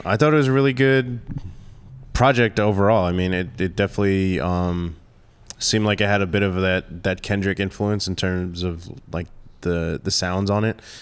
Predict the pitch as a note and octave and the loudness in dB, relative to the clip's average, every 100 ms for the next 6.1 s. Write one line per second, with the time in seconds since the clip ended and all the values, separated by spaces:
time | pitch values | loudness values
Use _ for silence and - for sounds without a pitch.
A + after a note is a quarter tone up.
0 | - F#2 F2 E2 - G#2 E2+ F2+ F2+ F#2+ | -10 -4 -2 -4 -2 0 0 0 0 0
1 | F#2+ F#2 F2+ F#2 F#2 F#2 - F2+ F2+ F2 | 0 0 -2 -2 -2 -2 -2 -2 -2 -2
2 | F2 F2+ F#2 F2 F#2 F2 F2 E2 G2+ F#2 | -2 -2 -2 -2 -2 -4 -4 -6 -4 -2
3 | F#2 F2 F2+ F#2 F2+ F2+ - F2+ F2 F2 | -2 -2 -2 -2 -2 -2 -4 -4 -2 -2
4 | F2+ F2 E2+ G2 - G2 G2 F2+ F2+ F#2 | -4 -4 -6 -8 -4 0 0 0 -2 -4
5 | F2+ F2 F#2 F2 F2 F2 F2 G2 F#2+ - | -4 -4 -4 -6 -6 -6 -4 -2 -2 -4